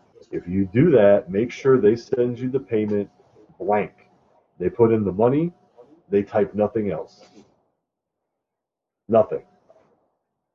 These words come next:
Nothing at all. Because if they don't feel comfortable to leave the text empty in that transaction, they should not be paying as a gift. If they're gonna run it as a transaction, all you have to do is be honest.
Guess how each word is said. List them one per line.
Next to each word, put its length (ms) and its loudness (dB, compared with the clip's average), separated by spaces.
Nothing 320 2
at 80 4
all. 360 -6
Because 240 -6
if 100 -6
they 120 2
don't 180 0
feel 140 2
comfortable 520 0
to 120 -10
leave 220 -2
the 100 -6
text 480 -6
empty 320 -6
in 80 -4
that 140 -2
transaction, 840 -6
they 100 -2
should 180 -6
not 160 2
be 80 -4
paying 240 -4
as 100 -10
a 40 -18
gift. 260 -10
If 120 -16
they're 120 -4
gonna 220 2
run 200 4
it 80 4
as 140 6
a 80 -2
transaction, 880 0
all 200 2
you 120 4
have 180 4
to 60 -4
do 200 0
is 100 -4
be 200 -6
honest. 440 -8